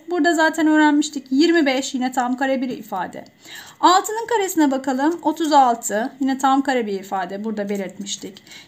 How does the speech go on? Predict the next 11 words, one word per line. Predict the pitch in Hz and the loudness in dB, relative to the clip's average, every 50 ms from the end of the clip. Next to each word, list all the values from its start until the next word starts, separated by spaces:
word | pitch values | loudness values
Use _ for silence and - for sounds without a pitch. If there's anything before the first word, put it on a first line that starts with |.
| _ | _
Yedinin | - 302 339 330 392 403 415 415 | 2 2 4 4 2 0 -2 0
karesi, | - 427 403 392 392 392 - 359 | 2 2 2 2 0 -2 -2 0
yedi | 359 311 277 285 269 330 | 2 2 4 2 2 0
kere | 339 - 381 339 | -4 -2 -2 -2
yedi, | 339 330 285 320 320 | 0 0 -2 -2 -4
kırk | - 330 294 302 - | -2 -4 -4 -4 -4
dokuz, | 294 285 285 - 294 294 311 302 - | -6 -6 -4 -2 -2 -2 -2 -4 -2
tam | - 311 294 285 277 | 2 2 4 2 2
kare | 277 277 254 240 220 | 0 -2 -2 -2 -2
bir | 214 202 202 208 | -2 -4 -6 -6
ifade. | 220 214 220 190 - 147 160 180 170 208 247 - | -10 -10 -8 -8 -8 -8 -8 -10 -10 -10 -10 -12